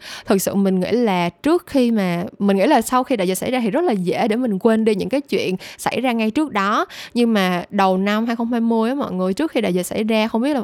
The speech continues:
các bạn còn nhớ hay không, là những cái vụ cháy rừng Amazon, những cái vụ cháy ở bên Úc các kiểu các thứ là những cái hệ quả rất, rất, rất nghiêm trọng của cái việc, ờm, kiểu như là mất cân bằng hệ sinh, mất cân bằng hệ sinh thái và,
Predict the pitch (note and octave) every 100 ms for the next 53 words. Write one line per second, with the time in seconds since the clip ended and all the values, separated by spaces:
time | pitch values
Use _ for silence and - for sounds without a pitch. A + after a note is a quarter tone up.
0 | - F#3+ E3+ F#3 F3+ F#3+ C4+ B3+ - A#3
1 | A3+ A3 - - - G3 F3+ F3 E3+ G#3
2 | B3 C#4 A#3+ F3+ - G#3+ C#4+ A3+ G3 G#3+
3 | G#3+ G#3+ A3 A3 G#3+ F3 B3 A#3 F3+ -
4 | G3+ G#3+ C#4 D#4+ - - A3 A3+ A3+ F4
5 | F4+ E4+ - - F#3+ C#4+ - B3 D4 D4+
6 | F3 E3 F#3+ G3 G#3 D#4+ - - - G#3+
7 | - - - A#3+ D4 F4 - E4 - D#4+
8 | F4 - B3+ B3 A#3+ B3 A#3+ A3 - F3
9 | F#3 - - G3 B3 A#3+ C4 A#3 F#3 E3+
10 | - F3+ F3+ E3+ E3+ F#3 F#3 F3+ - -
11 | G3 B3 G#3+ F3+ G3 - B3 G3 F3+ F#3+
12 | F#3+ A3+ - - D4 E4 B3 G3 F#3+ F3+
13 | A3+ A3+ A#3 A3 D4 D4+ F#3+ F3 E3+